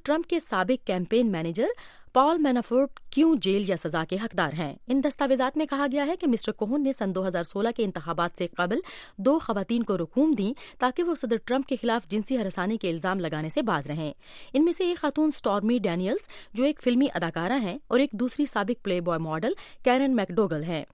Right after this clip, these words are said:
ان کاغذات میں پروسیکیوٹرز کا کہنا ہے کہ یہ رقم صدر ٹرمپ کی ہدایت اور ان کے ساتھ بات چیت کے بعد دی گئی۔ صدر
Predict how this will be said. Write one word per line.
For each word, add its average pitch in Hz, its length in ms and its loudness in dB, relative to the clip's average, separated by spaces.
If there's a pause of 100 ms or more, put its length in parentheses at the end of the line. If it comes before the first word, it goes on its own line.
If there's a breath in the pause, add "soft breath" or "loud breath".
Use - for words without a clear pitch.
(100)
ان 285 140 2
کاغذات 285 400 0
میں 392 80 0
پروسیکیوٹرز 214 640 -2
کا 214 100 -2
کہنا 185 300 -2
ہے 254 120 -2
کہ 269 100 -2
یہ 196 220 0
رقم 233 180 -4 (380 loud breath)
صدر 269 200 6
ٹرمپ 311 240 0
کی 254 180 0
ہدایت 220 280 0
اور 220 100 0
ان 208 120 0
کے 226 100 -2
ساتھ 226 300 -4
بات 160 260 -4
چیت 214 160 -8
کے 285 100 -4
بعد 220 220 2 (100)
دی 151 120 -2
گئی۔ 151 180 -2 (1160 soft breath)
صدر 320 120 4